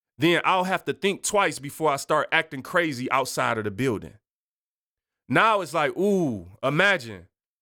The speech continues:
you in the club, you getting drunk and somebody running to you and they just pointing, "Ooh, that's my church right there. Look, y'all, there go my church. There go the church right there, drunk, passed out on the floor. There go the church stumbling out of the Uber. Ooh, look, there go the church right there. Mm, look at him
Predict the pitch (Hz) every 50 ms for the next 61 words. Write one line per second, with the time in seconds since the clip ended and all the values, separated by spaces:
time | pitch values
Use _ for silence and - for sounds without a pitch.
0 | _ _ - 117 151 202 208 185 165 147 - 196 196 202 185 156 127 113 135 196
1 | 165 175 180 147 147 123 120 185 214 175 - - 127 - - 180 170 170 156 143
2 | 139 170 185 185 175 - - 170 151 135 131 143 160 165 139 143 - - - 202
3 | 190 151 - - _ _ _ _ _ _ _ - 240 302 277 240 185 233 214 254
4 | 262 254 247 - 277 254 - - 220 220 240 233 277 262 220 123 104 _ _ _
5 | _ _ _ _ _ _ - 139 190 226 - 220 202 190 190 190 214 208 214 214
6 | 208 202 196 196 - 214 208 202 - 143 151 190 208 247 247 214 208 - - 226
7 | 220 170 160 180 180 196 - 202 180 156 123 143 185 175 - - - 165 160 160
8 | 160 - 165 156 147 147 143 139 - 156 151 123 98 - - _ _ _ _ _
9 | _ _ _ _ _ _ _ _ _ _ _ _ _ - 175 220 233 285 277 240
10 | 214 - - 262 269 254 - - - - 214 226 208 214 202 202 196 202 202 190
11 | 190 165 156 - 190 240 247 170 175 180 185 - _ _ _ _ - 226 277 285
12 | 277 277 294 247 165 123 151 175 190 208 208 170 165 156 - 208 190 180 151 156
13 | 160 165 185 190 - - 202 180 147 - - 175 214 214 165 139 170 208 - 214
14 | 208 202 165 123 92